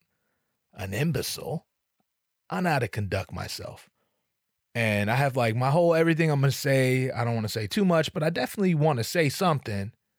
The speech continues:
'Cause that motherfucker, like, he's a big part of my life. Truly.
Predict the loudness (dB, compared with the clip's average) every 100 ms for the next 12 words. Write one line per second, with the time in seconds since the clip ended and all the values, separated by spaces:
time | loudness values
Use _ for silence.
0 | _ _ _ -2 0 0 2 0 2 0
1 | 2 -2 0 0 2 0 2 0 0 0
2 | 0 0 0 -2 -8 -14 -20 _ _ _
3 | _ _ _ _ -4 0 0 -2 -10